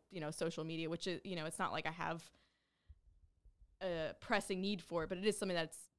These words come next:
fun for me. And, you know, I do, like, there's times when social media is enjoyable, and then there's times when it's clearly just me, like,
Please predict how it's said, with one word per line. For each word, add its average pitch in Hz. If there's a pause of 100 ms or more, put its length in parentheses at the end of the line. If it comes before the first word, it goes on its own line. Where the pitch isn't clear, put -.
(120)
fun 170
for 165
me. 160
And, 160 (200)
you 185
know, 160 (240)
I 170
do, 190 (880)
like, 208
there's 233
times 240
when 240
social 226
media 214
is 196
enjoyable, 196
and 190
then 175
there's 165
times 165
when 160
it's -
clearly 165
just 151
me, 156
like, 139